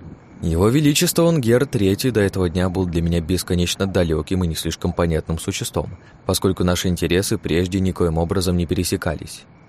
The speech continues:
Однако смерть магистра Ноя заставила меня пересмотреть взгляды на жизнь. И сегодня я решил восполнить пробелы в образовании, а заодно выяснить, как же всё-таки выглядит местный монарх. Повелитель королевства Архат оказался невысоким коренастым мужчиной лет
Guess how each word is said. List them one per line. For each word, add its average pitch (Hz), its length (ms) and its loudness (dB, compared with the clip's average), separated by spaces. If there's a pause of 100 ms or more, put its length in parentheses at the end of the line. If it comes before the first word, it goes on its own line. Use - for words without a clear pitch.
(420)
Однако 175 420 4
смерть 151 320 0
магистра 139 520 2
Ноя 110 220 2
заставила 110 460 2
меня 95 240 0
пересмотреть 98 680 -2
взгляды 82 460 0
на 85 140 2
жизнь. 80 440 -2 (680)
И 87 60 2
сегодня 156 320 2
я 147 140 6
решил 143 240 2
восполнить 135 420 0
пробелы 120 460 2
в 90 60 2
образовании, 95 600 0 (100)
а 101 100 0
заодно 107 340 2
выяснить, 78 460 -4
как 95 200 -4
же 85 120 -2
всё-таки - 340 -4
выглядит 90 540 0
местный 92 260 -2
монарх. 90 480 -4 (640)
Повелитель 117 440 2
королевства 160 560 4
Архат 147 320 0
оказался 131 480 0
невысоким 127 520 -2
коренастым 92 520 0
мужчиной 95 560 -2
лет 90 200 -2